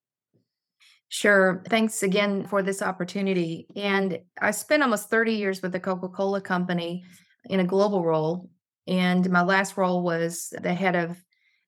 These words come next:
the function of people or, uh, human resources. And I had a wonderful time. I'm tired, uh, <laughs> still four years later,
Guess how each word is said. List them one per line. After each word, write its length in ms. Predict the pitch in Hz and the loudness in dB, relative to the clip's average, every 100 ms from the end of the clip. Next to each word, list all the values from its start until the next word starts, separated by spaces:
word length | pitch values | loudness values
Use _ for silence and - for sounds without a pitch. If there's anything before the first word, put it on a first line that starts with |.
| - | -8
the 80 | |
function 480 | 180 202 185 - 180 | 0 2 2 4 4
of 220 | 165 160 | 4 0
people 540 | - 247 240 147 165 - | -4 -4 0 0 0 -2
or, 400 | 156 156 156 156 - _ _ - | -2 0 0 -4 -12 _ _ -12
uh, 80 | 185 | -4
human 260 | 208 196 | 0 2
resources. 840 | 175 190 185 165 160 - 160 160 - _ _ _ _ - | 4 2 0 -2 0 -2 -2 -4 -12 _ _ _ _ -2
And 520 | 180 175 175 175 - - _ _ _ _ _ _ - | 2 2 2 -2 -4 -18 _ _ _ _ _ _ 0
I 120 | 190 | 2
had 240 | 208 185 | 2 0
a 420 | 185 - 170 170 - _ _ _ _ | -2 -4 -4 -4 -8 _ _ _ _
wonderful 420 | 202 247 254 196 | 0 0 0 -4
time. 540 | 190 170 170 175 196 233 | -2 0 2 0 -4 -10
I'm 140 | 185 175 | -10 -6
tired, 560 | 254 240 233 165 180 | 2 2 2 -2 -4
uh, 340 | 233 170 165 175 | -2 -2 -2 -4
<laughs> 0 | |
still 240 | - 254 - 185 180 202 185 - | -8 -12 -4 -4 2 0 0 -2
four 120 | 208 | 0
years 220 | 190 180 | 0 0
later, 400 | 180 190 165 165 | 0 0 0 -4